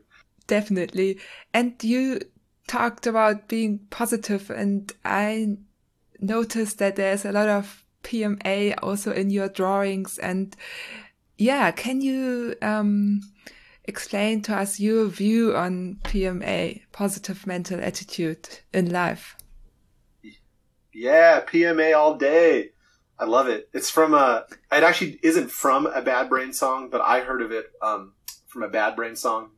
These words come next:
Speaker 2: And Bad Brains is a, a punk rock band from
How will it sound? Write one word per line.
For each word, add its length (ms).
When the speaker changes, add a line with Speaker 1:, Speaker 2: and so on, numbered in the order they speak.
Speaker 2:
And 140
Bad 220
Brains 280
is 140
a, 220
a 60
punk 260
rock 240
band 320
from 340